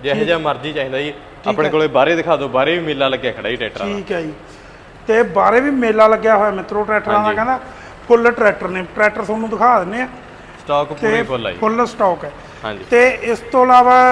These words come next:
Speaker 2: ਅਹ, ਕਿੱਥੇ
Speaker 1: ਸੋਮਵਾਰ ਨੂੰ ਆਪਾਂ ਮੰਡੀ 'ਚ ਹੁੰਨੇ ਆ ਜੀ।
Speaker 2: ਹਾਂਜੀ।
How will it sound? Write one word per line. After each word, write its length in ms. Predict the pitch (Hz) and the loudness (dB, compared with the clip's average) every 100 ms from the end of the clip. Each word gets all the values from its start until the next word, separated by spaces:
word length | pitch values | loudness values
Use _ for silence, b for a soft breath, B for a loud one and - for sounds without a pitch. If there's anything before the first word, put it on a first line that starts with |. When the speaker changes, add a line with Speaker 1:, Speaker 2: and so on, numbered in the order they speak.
| 254 247 | 4 2
Speaker 2:
ਅਹ, 1000 | 233 - - - 202 226 226 226 226 226 | -2 -10 -18 -16 -10 -6 -4 -2 -2 -4
ਕਿੱਥੇ 160 | 247 156 | 0 4
Speaker 1:
ਸੋਮਵਾਰ 360 | 170 180 180 | 6 6 4
ਨੂੰ 100 | 185 | 4
ਆਪਾਂ 220 | 185 196 185 | 0 0 -2
ਮੰਡੀ 280 | 160 135 | -2 -6
'ਚ 80 | 127 | -6
ਹੁੰਨੇ 220 | 135 151 | -6 -2
ਆ 60 | 180 | 0
ਜੀ। 180 | 185 202 - | 0 -4 -6
Speaker 2:
ਹਾਂਜੀ। 240 | 190 196 | -8 -8